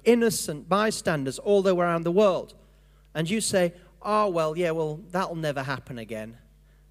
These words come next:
Don't you believe it? Remember, the contraction takes place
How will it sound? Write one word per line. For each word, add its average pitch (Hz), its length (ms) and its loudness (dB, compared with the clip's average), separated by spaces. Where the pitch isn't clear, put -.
Don't 131 240 0
you 127 160 2
believe 117 480 -2
it? 90 160 -12
Remember, 160 520 2
the - 80 -14
contraction 185 680 -4
takes 190 340 2
place - 640 2